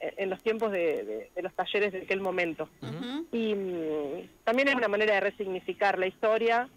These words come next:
Speaker 1: eh, entre quienes pasamos, no estuvimos en ese momento y estamos ahora, entonces, ¿no? Como hacer ahí un, circular la historia de la biblioteca,
Speaker 2: Ujú.
Speaker 3: Ujú.
Speaker 1: hacerla se-, se-, que siga, que siga girando.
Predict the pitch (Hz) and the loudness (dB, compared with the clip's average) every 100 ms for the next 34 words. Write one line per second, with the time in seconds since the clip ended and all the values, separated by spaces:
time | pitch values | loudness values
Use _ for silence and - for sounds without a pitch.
0 | - - 190 156 165 - - _ _ - | -20 -10 -8 -6 -8 -12 -20 _ _ -8
1 | 190 175 175 185 - 185 - 208 196 - | -4 -2 0 -2 -2 -2 0 -2 -2 -8
2 | _ _ _ _ - 208 208 240 247 226 | _ _ _ _ -4 -4 0 0 2 2
3 | 226 233 233 220 240 254 - 285 240 175 | 2 0 0 2 2 0 0 2 2 0
4 | - 202 196 196 233 262 269 262 240 202 | -2 -2 2 4 4 4 4 2 0 -4
5 | 214 196 208 233 277 - 185 170 160 - | -6 -4 -2 -2 -4 -10 -10 -6 -8 -10
6 | _ _ - - 208 196 190 202 180 156 | _ _ -10 -4 0 2 2 0 -4 -10
7 | 190 - - - 202 220 214 196 208 202 | -12 -6 -6 -2 2 4 2 0 2 2
8 | 180 175 175 180 180 160 160 _ - 123 | 4 2 0 0 0 -2 -6 _ -14 -8
9 | - 277 196 190 - 196 - 196 - 190 | -4 0 2 2 0 -6 -2 -2 -2 -10
10 | - 220 202 - 196 226 226 220 208 180 | -2 2 2 0 -6 0 0 0 0 0
11 | 175 | 0